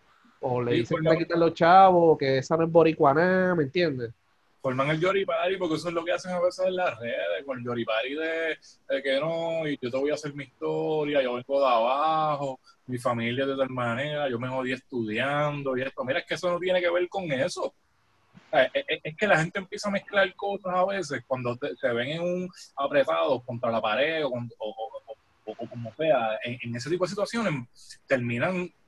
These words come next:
Speaker 2: trae-, trayendo cosas que no tienen que ver, ¿no? Que si yo ayudé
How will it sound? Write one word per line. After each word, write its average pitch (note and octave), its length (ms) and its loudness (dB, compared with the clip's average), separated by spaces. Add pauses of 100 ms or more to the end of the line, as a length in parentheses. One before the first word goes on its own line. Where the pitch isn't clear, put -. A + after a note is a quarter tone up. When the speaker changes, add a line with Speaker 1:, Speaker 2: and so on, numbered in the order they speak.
(140)
Speaker 2:
trae-, - 320 0
trayendo A#2 360 -4
cosas C3 240 -6
que E3+ 120 -6
no C#3 100 -2
tienen A#2 320 -4
que C#4 160 0
ver, D4 200 2
¿no? F#3 180 -2
Que - 100 -4
si C3 200 -8
yo A#2 100 -2
ayudé D3+ 840 0